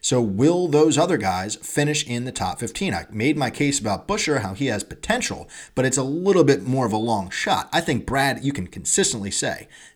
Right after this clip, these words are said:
that is going to happen. So, you know, unless there's an act of God situation, um, Almirola and Ricky Stenhouse, I do not have faith in at this racetrack. So plus one sixty-five, not too shabby to beat three other guys.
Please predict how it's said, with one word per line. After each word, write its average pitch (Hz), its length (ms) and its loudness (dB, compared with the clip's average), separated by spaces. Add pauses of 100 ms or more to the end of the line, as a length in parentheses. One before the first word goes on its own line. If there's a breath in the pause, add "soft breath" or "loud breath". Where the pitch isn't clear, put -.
that 113 380 0
is 131 180 4
going 113 280 0
to 92 40 -4
happen. 95 460 -6 (260 loud breath)
So, 110 640 2
you 113 80 -4
know, 90 140 -8
unless 104 280 -4
there's 98 280 -2
an 98 80 -2
act 110 180 -2
of 85 100 -12
God 151 320 4
situation, 113 640 0 (320 loud breath)
um, 113 480 6
Almirola 143 540 4
and 120 140 2
Ricky 135 180 -4
Stenhouse, 147 460 2
I 123 160 0
do 117 100 2
not 127 280 0
have 127 200 -2
faith 175 320 0
in 104 220 -2
at 113 260 -4
this 104 180 -2
racetrack. 131 520 -4
So 98 260 -4 (240 loud breath)
plus 202 220 2
one 185 120 0
sixty-five, 185 600 2
not 185 180 -2
too 233 140 -6
shabby 254 340 -2
to 107 80 -2
beat 101 240 -4
three 104 160 -2
other 92 160 -4
guys. 170 420 -2